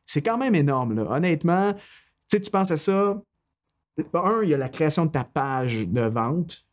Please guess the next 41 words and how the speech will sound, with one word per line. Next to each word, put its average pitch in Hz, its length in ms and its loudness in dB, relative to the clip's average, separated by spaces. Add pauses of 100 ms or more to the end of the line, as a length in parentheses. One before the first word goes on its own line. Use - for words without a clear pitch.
(120)
Fait 104 80 -2
que - 80 -2
juste 208 320 0
rédiger 175 680 2
ta 143 120 -2
page 131 240 0
de 135 60 4
vente, 143 340 0
comme 156 140 2
je - 80 -4
te - 40 -4
dis, 175 120 4
moi, 170 100 4
c'est 165 140 2
difficile 151 400 0
pour 131 160 0
moi. 135 100 0
Ça 127 120 -2
m'a 123 100 2
pris 170 120 2
une 190 100 6
semaine 190 340 0
rédiger 131 480 2
ma 123 100 -2
page 123 260 -2
de 127 100 2
vente. 131 420 -2 (420)
Euh, 113 340 2
après 151 200 -2
ça, 208 100 0
il 190 80 2
y 151 60 4
a 135 40 2
la, 135 160 0
le 127 140 2
design 202 640 2
de 226 60 0
ta 180 160 -2
page 180 220 2
de 170 100 4
vente. 196 440 -2